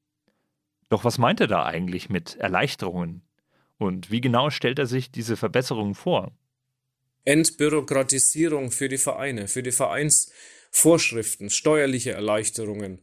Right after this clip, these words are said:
Speaker 2: vor allem wenn's um Übungsleiterpauschalen, wenn's um,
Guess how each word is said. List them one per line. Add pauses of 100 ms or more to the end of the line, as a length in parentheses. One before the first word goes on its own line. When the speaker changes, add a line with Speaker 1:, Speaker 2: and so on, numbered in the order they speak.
(300)
Speaker 2:
vor
allem
wenn's
um (840)
Übungsleiterpauschalen,
wenn's
um,